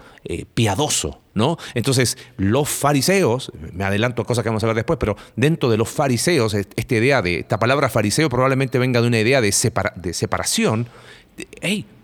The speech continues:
vamos a, a, no, vamos al templo a, a adorar", porque es lo que había que hacer, como todo judío,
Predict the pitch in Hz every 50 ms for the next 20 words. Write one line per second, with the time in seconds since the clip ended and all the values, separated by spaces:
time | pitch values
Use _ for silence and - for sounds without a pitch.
0 | _ - - 98 143 175 196 180 - 139 120 - - - - - - - 117 -
1 | 117 117 - 110 104 117 160 202 185 - 147 131 123 123 180 240 226 233 220 -
2 | 285 254 - - 190 240 - - - _ _ _ _ - - - - - - -
3 | 95 92 92 95 104 104 135 160 - - 113 - - 107 107 98 - 98 113 120
4 | 117 107 107 - 151 131 - 107 95 87 - 147 156 139 120 - - 113 120 147
5 | 151 156 156 160 156